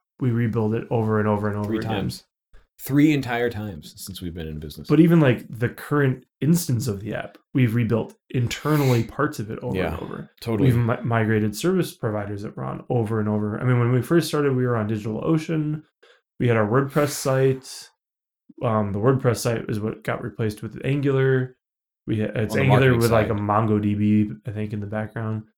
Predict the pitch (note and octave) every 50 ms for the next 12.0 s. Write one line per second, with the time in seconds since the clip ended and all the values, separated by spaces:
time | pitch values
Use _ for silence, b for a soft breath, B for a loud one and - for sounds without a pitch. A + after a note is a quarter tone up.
0 | b b b b b _ _ _ - A#2 A2 G#2+ G#2 G#2 G2+ G2+ G2+ G2+ G2+ A2
1 | A2+ G#2 G#2+ A2 G#2+ G#2 G#2+ G#2+ G#2+ G2+ G#2 G#2+ - _ _ _ _ _ _ _
2 | _ _ _ _ _ _ _ - D3+ C3 B2+ B2+ A#2 A2+ - A#2 C3+ B2 A2+ A#2
3 | A2+ A2 - C3 C3+ C3+ C3+ _ _ _ _ _ _ _ - - B2+ B2+ A#2+ A#2+
4 | A#2 G2+ F#2+ G2+ - - F2+ D#2+ - - D2 C2+ C#2 - - - - F2 E2+ F#2
5 | F#2+ F#2 E2+ E2 D2 - - - - D#2+ E2+ E2 - F#2 E2 D#2+ D2+ D2 D2 C#2+
6 | C#2 D2 B1+ - - - _ _ _ _ - - D#3+ - - - G#2+ G2+ B2 B2+
7 | B2+ B2 E2+ D#2+ D2+ D2+ - _ - E2 D#2+ D2+ - - F#2 D#2+ D2 D2+ D2 -
8 | D3+ D3+ D3+ D3+ D3 C#3+ C#3 C3 C3 B2+ B2 B2+ B2 C3+ C3+ B2+ B2 A#2 A#2 G#2+
9 | G#2 - - A#2 A2 G#2+ G#2 G#2+ G#2+ G2+ G2+ G2 F#2+ - A#2+ A2 G#2 G#2 G#2+ G2+
10 | G2 G#2 G2+ G2 G2+ G#2 - A#2 G#2+ G2+ G2 G2+ G#2 G#2 G#2 G2 - - A#2+ A2+
11 | G#2 G#2 G2 - B2 A2+ G#2+ D#3+ E3 D#3+ D#3+ D#3 D3+ D3+ - B2+ B2 A#2 A2+